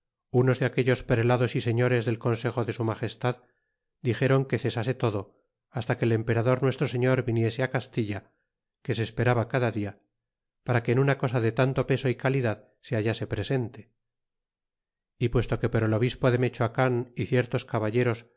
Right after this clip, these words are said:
y yo juntamente con ellos, que éramos de la parte de la Nueva España, fué tornado a replicar,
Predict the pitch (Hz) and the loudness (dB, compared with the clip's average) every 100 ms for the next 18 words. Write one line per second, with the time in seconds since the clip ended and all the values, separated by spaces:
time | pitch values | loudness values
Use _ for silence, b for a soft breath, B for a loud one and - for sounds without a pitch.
0 | _ _ - 110 127 117 113 110 117 117 | _ _ -6 0 0 0 -2 0 0 0
1 | 120 - 107 120 110 - _ _ _ _ | -2 -2 -2 0 -2 -4 _ _ _ _
2 | - 120 120 127 120 110 107 123 120 110 | -2 2 2 2 2 0 2 0 2 -2
3 | 104 98 120 117 101 - 120 113 - _ | -2 -2 0 0 -2 -2 0 0 -4 _
4 | _ _ _ _ _ _ - 135 139 123 | _ _ _ _ _ _ 0 2 4 4
5 | 131 131 117 113 113 104 - 123 - | 2 2 2 0 -2 -4 -4 -4 -8